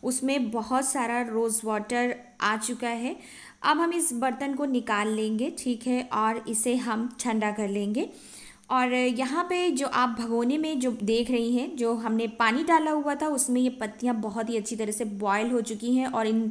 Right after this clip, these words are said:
पत्तियों का सारा एसेंस इस पानी में आ चुका है। तो इसको भी हमें ठंडा कर लेना है गाइस।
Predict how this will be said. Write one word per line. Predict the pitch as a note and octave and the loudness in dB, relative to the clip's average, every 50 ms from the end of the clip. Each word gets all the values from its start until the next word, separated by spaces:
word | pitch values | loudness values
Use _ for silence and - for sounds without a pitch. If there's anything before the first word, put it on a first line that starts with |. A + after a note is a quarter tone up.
| A3 | 0
पत्तियों | C4 C4 C4 C4 - F4 E4+ | 0 0 0 -2 -4 -2 -2
का | D#4 D#4 D#4 | 0 0 0
सारा | D4+ - C4+ A3+ G#3+ A3 A#3 - - | 0 0 0 0 0 0 -2 -4 -4
एसेंस | - G3+ - - A3+ A#3 A3+ A#3 | -4 -2 -2 0 -2 -2 -2 0
इस | A3 - | 0 0
पानी | - A3+ G#3 G3+ G#3+ G#3+ | 0 0 0 0 0 0
में | A3 G#3 | 0 0
आ | G3 G3 | -2 -2
चुका | G3 G3+ G3+ A3 | -4 -4 -4 -4
है। | G3+ A3 B3+ - - - - - - - - - - - - - | -2 -2 -4 -6 -8 -12 -16 -16 -14 -14 -14 -14 -16 -14 -8 -2
तो | D4 | 0
इसको | D#4 D4 D4 - - F4+ | 2 2 2 2 2 2
भी | D4 E4+ | 4 4
हमें | E4+ E4 F4 | 4 2 0
ठंडा | - D#4+ D4 B3+ B3+ C#4 | 0 0 2 4 4 4
कर | C4+ C#4 C#4+ C4 | 4 2 0 0
लेना | C4 B3+ B3 B3+ B3+ | 2 2 4 4 4
है | B3+ B3+ B3+ B3 | 2 2 2 2
गाइस। | B3+ A#3+ B3 D4+ D4+ | 2 2 2 0 -2